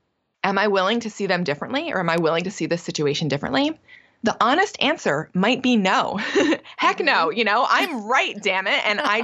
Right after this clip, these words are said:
Speaker 1: do
Speaker 2: <laughs>
Speaker 1: not want to see this differently. We have to be honest about that. And we can then ask ourselves, this is one of the tools that I talk about in the book, am I willing to be willing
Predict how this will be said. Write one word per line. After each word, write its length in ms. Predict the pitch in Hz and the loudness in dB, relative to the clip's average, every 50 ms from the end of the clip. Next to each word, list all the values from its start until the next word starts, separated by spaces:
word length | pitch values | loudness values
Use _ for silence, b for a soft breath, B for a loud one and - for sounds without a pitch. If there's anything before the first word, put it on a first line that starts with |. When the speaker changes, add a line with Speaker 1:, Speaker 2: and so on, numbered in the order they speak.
| - | -2
Speaker 1:
do 80 | 262 269 | -4 -4
Speaker 2:
<laughs> 140 | 247 220 196 | -2 0 2
Speaker 1:
not 260 | 196 214 220 - 208 | 2 2 2 0 -2
want 300 | 196 185 185 190 180 - | 0 0 0 0 -2 -6
to 460 | - - 180 175 170 175 185 190 185 - | -10 -8 -6 -6 -4 -4 -4 -4 -6 -8
see 200 | - - 196 180 | -8 -8 -4 -2
this 160 | 165 220 240 | -2 -2 0
differently. 540 | - - 453 508 466 - - 175 139 - b b b b b b b b | -2 -2 -2 0 -2 -2 -2 -2 -2 -4 b b b b b b b b
We 180 | - 208 339 453 | 0 2 2 4
have 140 | 440 403 - | 2 2 0
to 100 | 208 190 | 0 0
be 140 | 196 175 - - | 0 0 0 0
honest 400 | 285 349 453 480 427 - - - | 2 2 2 2 0 0 -2 0
about 300 | 220 175 147 143 - - | 0 2 0 0 0 -2
that. 280 | - - - 67 - B B B B B B B _ - | -2 0 -2 -2 -4 B B B B B B B _ 0
And 380 | 226 233 226 226 226 226 - - | 2 2 2 2 2 0 -2 -4
we 180 | - 202 285 339 | -4 -4 -4 -4
can 200 | 339 381 392 349 | -4 -4 -4 -2
then 220 | 269 214 180 175 - 208 | 0 0 -2 -2 -2 -2
ask 280 | 240 320 403 - - | -2 -2 -2 -2 -4
ourselves, 520 | 254 208 185 - - 185 156 147 160 175 190 | -4 -4 -4 -6 -4 -2 -2 -2 -2 -2 -4
this 180 | 196 - - | -8 -8 -8
is 80 | 226 226 | -6 -4
one 120 | 220 214 208 | -2 -2 -2
of 60 | 185 | -2
the 60 | 185 | -4
tools 280 | 185 - - 190 190 - | -4 -4 -2 -2 -2 0
that 100 | 180 175 | -2 -2
I 40 | 175 | 0
talk 160 | - 190 180 | -2 -2 -2
about 160 | - 175 165 | -2 -2 -2
in 60 | - 170 | -2 -2
the 40 | 165 | 0
book, 300 | - 269 240 - - B B B B B B B _ _ _ _ _ _ _ - | 2 0 0 0 -4 B B B B B B B _ _ _ _ _ _ _ -2
am 180 | 226 254 277 | 0 0 2
I 160 | 302 285 277 | 2 2 2
willing 880 | 262 240 208 202 240 294 349 381 330 214 175 110 65 65 - 190 202 - _ _ _ - | 2 0 0 0 0 0 0 0 0 0 -2 -2 -4 -8 -10 -12 -12 -16 _ _ _ -6
to 180 | - 254 254 220 | -4 -2 0 2
be 240 | 208 269 302 359 | 2 4 4 4
willing 520 | 359 254 202 - - 98 - - - - | 4 2 0 0 0 -2 -4 -4 -6 -10